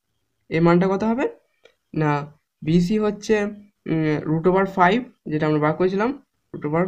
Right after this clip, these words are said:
five by three। এরপর হচ্ছে cosec C। cosec C এর মানটা, cosec C এর মানটা বার করি। তাহলে cosec C,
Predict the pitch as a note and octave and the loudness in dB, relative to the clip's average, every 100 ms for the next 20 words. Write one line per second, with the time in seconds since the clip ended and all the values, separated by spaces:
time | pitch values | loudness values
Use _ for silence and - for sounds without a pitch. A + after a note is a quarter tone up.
0 | F3 D3+ D3 G3 - _ _ _ _ D3+ | -4 -4 -2 -2 -6 _ _ _ _ 0
1 | D3+ F3 C#4 - _ _ _ _ - F#3+ | 2 2 -2 -8 _ _ _ _ 0 2
2 | - - _ _ _ _ _ _ _ _ | 0 -6 _ _ _ _ _ _ _ _
3 | _ _ - E3+ F#3+ G3+ G3 C#4+ A4+ - | _ _ -2 2 2 0 0 -2 -4 -8
4 | _ - F#3+ A#3 A3+ - A#2 - _ _ | _ 2 4 4 2 -4 -8 -10 _ _
5 | _ _ _ _ _ _ _ _ F3 F3 | _ _ _ _ _ _ _ _ 0 2
6 | F#3 G3+ G#3+ G#3 G3 G#3 E4 - _ _ | 2 0 0 2 2 0 -2 -10 _ _
7 | _ _ _ _ _ _ _ _ _ E3+ | _ _ _ _ _ _ _ _ _ 0
8 | F3+ F3+ G3+ F#3+ F#3 F3+ F3 F#3 A#3+ - | 0 2 0 2 2 4 4 2 -2 -6
9 | _ _ _ - D3+ D3 E3 F3 G#3 | _ _ _ -4 -4 -2 -2 0 -2